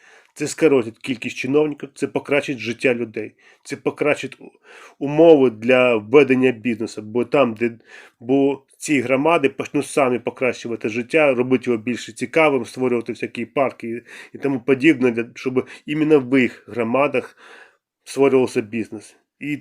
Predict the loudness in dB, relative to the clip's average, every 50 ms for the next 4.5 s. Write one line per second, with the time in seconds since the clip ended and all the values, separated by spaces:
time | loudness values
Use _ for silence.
0 | -12 _ _ -10 -6 -2 0 2 2 2 0 -4 -6 -6 -10 -2 2 4 4 4
1 | 4 2 0 0 2 2 2 2 2 -2 -8 -8 -4 -2 -2 0 -2 -2 -6 -8
2 | -8 -8 -6 -4 -2 -2 0 0 0 0 2 0 0 -2 -2 -2 -2 2 4 4
3 | 4 2 0 -8 -10 -8 -8 -8 -8 -6 -6 -2 -2 0 0 0 -2 -4 -6 -8
4 | -8 -8 -10 -10 -10 -14 -18 -20 _